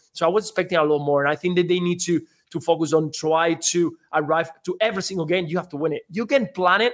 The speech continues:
on, "Listen, if we feel that we are, uh, being ar-, aroused and we have to, uh, be at the back, okay, let's hold this, control the game, and, and let's see if we can." But from the first moment, you have to go for it. You have to go and try to win the game.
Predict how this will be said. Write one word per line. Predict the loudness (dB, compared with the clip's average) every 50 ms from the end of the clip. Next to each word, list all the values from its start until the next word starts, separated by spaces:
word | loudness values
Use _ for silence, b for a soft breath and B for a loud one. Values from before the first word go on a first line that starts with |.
| 0
on, | 2 2 4 2 2 -2 -6 _ _ -6
"Listen, | -4 -2 -2 -2 -2 -2
if | -4 -6 -6 -8 -6
we | -2 -2 -2 -2 -4
feel | -4 -2 0 0 0 -2 b b b b _
that | -2 -2 -2
we | 0 0 0 2
are, | 2 2 2 2 2 0
uh, | -2 -2
being | -2 -4 -4 -4 -2 -2
ar-, | -2 -2 -2
aroused | 0 0 2 2 2 2 0 -2
and | -6 -8 -8
we | -6 -6 -4 -2
have | -2 -4 -4 -4
to, | -4 -4 -4 -6 _ _ _ -2
uh, | 0 0
be | 0 0 0 0 2
at | 2 0 -2
the | -4
back, | -4 0 0 2 0 0 -4 -12 _ _ _ _ -4
okay, | -4 -2 0 0 0 0 -4 _ _ -4
let's | -4 -2 -2 0
hold | 2 2 4 4 2 2
this, | 0 -4 -6 -6
control | -6 -6 -6 -4 -4 0 2 2 2 2
the | 0 0
game, | 0 0 0 2 2 0
and, | -2 -2 -6 b b -2
and | -2 -2 0 0
let's | 0 0 0 -2
see | -2 -2 -4
if | -2 -2
we | -2 0
can." | 0 0 0 0 b b b b b
But | -2 -2 -2 0
from | -2 -2
the | -2 0
first | 0 0 0 2
moment, | 2 2 4 4 2 0 b b b b
you | -2 0 2 2
have | 2 0 -2 -2
to | -4 -4
go | -2 0 0 2 2 0
for | 0 -4 -6 -6
it. | -6 -8 -6
You | -4 -2 -2
have | -2 -2 -2
to | -4 -4 -4
go | 0 2 2 4 4 4
and | 2 0 -4
try | -4 0 0 0 0
to | 0 -4
win | -6 -6 -6 -6
the | -6 -6
game. | -8 -10 -10 -12